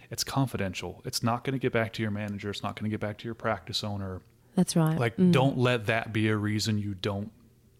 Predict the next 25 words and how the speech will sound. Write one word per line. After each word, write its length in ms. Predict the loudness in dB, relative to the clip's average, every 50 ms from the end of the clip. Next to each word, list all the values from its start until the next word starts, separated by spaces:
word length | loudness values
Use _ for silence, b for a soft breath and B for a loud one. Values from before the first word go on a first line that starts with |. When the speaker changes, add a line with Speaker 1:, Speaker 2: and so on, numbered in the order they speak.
| _ _ _ _ _ _ _ _ _ _ _ -8
Speaker 1:
reach 380 | -2 0 0 0 0 0 0
out 260 | 2 4 4 4 2
or, 140 | 2 -2 -2 -2
or 100 | -4 -4
seek 300 | -2 -2 -2 -2 -2 -2
help. 380 | -2 0 0 0 0 0 -4 -10 B B B B B B B B B B
Um, 260 | -6 -4 -2 -2 -2 -2
and 120 | -2 -2
it's 100 | -2 -2
difficult 540 | -2 -4 -2 -2 -4 0 2 0 0 0 -2
to 80 | -4
do, 400 | -2 2 2 2 4 2 2 0 -2
but, 400 | -4 -4 -4 -4 -6 -10 -14 -14 -12
um, 560 | -10 -8 -8 -6 -6 -6 -6 -6 -8 -10 -10 -10
but 160 | -12 -10 -6
absolutely, 640 | -4 -4 -4 -4 -6 -8 -6 -6 -6 -6 -6 -8 -6
like, 320 | -6 -6 -6 -6 -8 -12 B B B B B B B B
don't 220 | -2 0 0 0 2
be 120 | 0 0
afraid 500 | 0 0 -2 -4 -2 -2 -2 -2 -4 -6
to, 380 | -8 -8 -8 -6 -6 -8 -8 -10
to 200 | -10 -8 -8 -8
reach 320 | -6 -6 -6 -6 -6 -6 -6
out 260 | -6 -6 -8 -10 -12
because, 560 | -14 -12 -8 -8 -8 -8 -6 -6 -6 -8